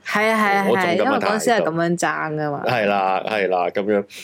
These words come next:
Speaker 2: 咁，誒，阿 Sherry 就話，其實楊千嬅幾時形象開始變到咁差？
Speaker 1: 我又覺得，我今日睇返 Wiki，因為其實我好亂㗎，即係我記得佢好多嘢，
Speaker 2: 理解。
Speaker 1: 但係個順序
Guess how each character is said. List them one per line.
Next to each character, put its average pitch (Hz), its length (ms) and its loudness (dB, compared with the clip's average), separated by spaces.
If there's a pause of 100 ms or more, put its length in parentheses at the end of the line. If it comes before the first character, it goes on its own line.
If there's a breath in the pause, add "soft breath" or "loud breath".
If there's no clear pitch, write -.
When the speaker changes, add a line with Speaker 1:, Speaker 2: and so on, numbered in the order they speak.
(180 loud breath)
Speaker 2:
咁， 202 260 0
誒， 107 320 0
阿 120 180 0
Sherry 127 480 2
就 98 160 0
話， 90 100 2
其 90 160 -2
實 98 120 0
楊 87 180 0
千 151 140 0
嬅 107 120 -2
幾 98 180 -2
時 101 260 -4
形 - 200 -4
象 87 160 2
開 113 240 0
始 107 200 0
變 98 200 -2
到 90 100 2
咁 85 300 -4
差？ 85 440 -4 (1000)
Speaker 1:
我 214 220 2
又 202 100 4
覺 208 140 0
得， - 220 0
我 214 120 0
今 302 100 2
日 339 80 6
睇 190 300 0
返 226 220 2
Wiki， 233 260 0
因 359 100 4
為 403 120 4
其 190 100 2
實 175 140 2
我 185 100 4
好 202 100 4
亂 180 420 4
㗎， 175 160 -2
即 320 100 0
係 277 60 2
我 240 120 0
記 196 140 4
得 240 80 2
佢 220 160 2
好 170 160 2
多 196 180 2
嘢， 165 120 4
Speaker 2:
理 95 80 2
解。 131 220 0
Speaker 1:
但 196 160 4
係 196 40 0
個 214 80 2
順 170 360 2
序 175 80 2